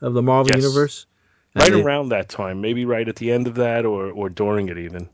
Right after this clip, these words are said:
Speaker 1: And that's the whole Avengers, um, they've got the mansion that's actually like a multi-dimensional,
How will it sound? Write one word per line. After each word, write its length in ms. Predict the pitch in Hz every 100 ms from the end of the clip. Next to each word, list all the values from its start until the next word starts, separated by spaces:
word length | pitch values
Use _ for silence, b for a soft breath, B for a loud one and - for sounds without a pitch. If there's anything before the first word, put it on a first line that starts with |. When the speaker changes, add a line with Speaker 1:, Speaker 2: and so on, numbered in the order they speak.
| _ _
Speaker 1:
And 100 | 110
that's 160 | 120 -
the 100 | 107
whole 360 | 120 123 113
Avengers, 720 | 107 107 117 110 113 107 92 107
um, 600 | 98 95 92 87 85 71 b b _ _ _ _ _ _ _ _ _ _
they've 180 | - 104
got 180 | 120 110
the 60 | 101
mansion 480 | 95 98 110 107
that's 160 | 98 85
actually 340 | 92 - 104
like 140 | 98 90
a 40 |
multi-dimensional, 1080 | 90 92 104 87 87 87 - 90 87 87 78